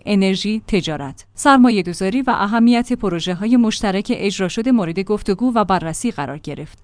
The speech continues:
در این دیدار معاون نخست وزیر آذربایجان ضمن موفقیت آمیز دانستن سفر اخیر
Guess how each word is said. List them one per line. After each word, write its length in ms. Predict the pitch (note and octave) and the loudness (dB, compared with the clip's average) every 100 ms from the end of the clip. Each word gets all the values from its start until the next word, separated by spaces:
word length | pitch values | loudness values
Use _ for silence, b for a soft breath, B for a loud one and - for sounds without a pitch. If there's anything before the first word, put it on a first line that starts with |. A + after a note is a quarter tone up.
| _ | _
در 140 | G3 A3 | 4 6
این 160 | C4+ | 8
دیدار 360 | C4 G#3 F#3 F#3 F#3 | 6 4 2 2 0
معاون 420 | E3 F#3+ A#3 C4 | 2 2 6 8
نخست 460 | B3+ B3 G3+ F#3+ | 8 8 2 2
وزیر 280 | F#3+ F3+ C4 | 0 2 2
آذربایجان 720 | C4 G3 G3 E3 D#3 D3 G3+ G#3+ | 2 2 2 2 0 0 2 2
ضمن 320 | A3+ A3+ A#3 | 4 6 6
موفقیت 720 | G3 F3+ F3+ G#3 F#3+ G3+ G#3+ | 4 2 2 0 2 0 0
آمیز 380 | - G3 G#3 G3 | 0 2 2 2
دانستن 520 | G3+ F3+ F3+ A#3 A3+ | 2 2 0 2 2
سفر 360 | - G#3+ A3+ G#3+ | 2 0 2 2
اخیر 480 | - A3 C#4 C#4+ | 2 2 2 0